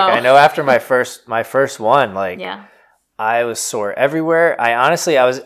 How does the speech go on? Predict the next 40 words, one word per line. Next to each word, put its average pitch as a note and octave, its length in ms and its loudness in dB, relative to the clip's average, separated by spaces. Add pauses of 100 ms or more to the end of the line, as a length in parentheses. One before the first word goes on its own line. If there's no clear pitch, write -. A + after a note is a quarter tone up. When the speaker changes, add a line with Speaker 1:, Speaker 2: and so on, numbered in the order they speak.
Speaker 1:
I B2+ 120 0
was B2 100 -2
at D3+ 240 -2
the F#3+ 80 -2
point E3 300 -4
of B2 80 -10
sore A2+ 720 -4 (560)
where, B2+ 160 0
like, A#2 240 0
I A#2+ 100 -2
thought A#2+ 300 -4
I B2 60 0
was G#2 120 -6
sick. - 520 -12 (100)
Like, A2 180 -10
I G#2 60 -6
thought A#2+ 180 -4
I G#2+ 60 -4
had, A2+ 120 -4
like, G#2+ 140 -10
a F#2 60 -8
fever G#2 640 -12
or E2 40 -12
something. E2 440 -14
You A#2 80 -12
know C#3 80 -4
what C3+ 100 -4
I B2 40 -6
mean? A#2 160 -10
You B2 80 -6
ever A#2+ 60 -10
been B2+ 120 -8
so A#2 320 -6
sore G#2 640 -6
Speaker 2:
Yeah. A#3 80 -16
Speaker 1:
from - 180 -8
something A2 340 -12
that G#2 120 -10
you're G2+ 100 -10
like, G2+ 380 -10